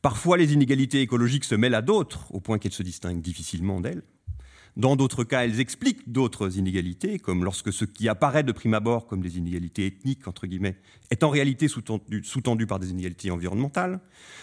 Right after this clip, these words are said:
Dans d'autres cas encore, elles aggravent des logiques inégalitaires qui trouvent leur origine,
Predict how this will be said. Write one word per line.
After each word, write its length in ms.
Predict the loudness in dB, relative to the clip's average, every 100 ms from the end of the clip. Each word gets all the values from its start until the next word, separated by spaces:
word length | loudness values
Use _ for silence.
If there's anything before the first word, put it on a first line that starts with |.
| 0
Dans 140 | 2
d'autres 240 | 4 2 0
cas 120 | 0
encore, 420 | -2 0 0 2
elles 240 | 0 0 0
aggravent 400 | 0 2 2 2
des 80 |
logiques 420 | 2 4 2 0 0
inégalitaires 720 | 0 0 -4 -6 -6 -6 -10
qui 140 | -18
trouvent 240 | -14 -12 -10
leur 80 |
origine, 420 | -10 -12 -14 -14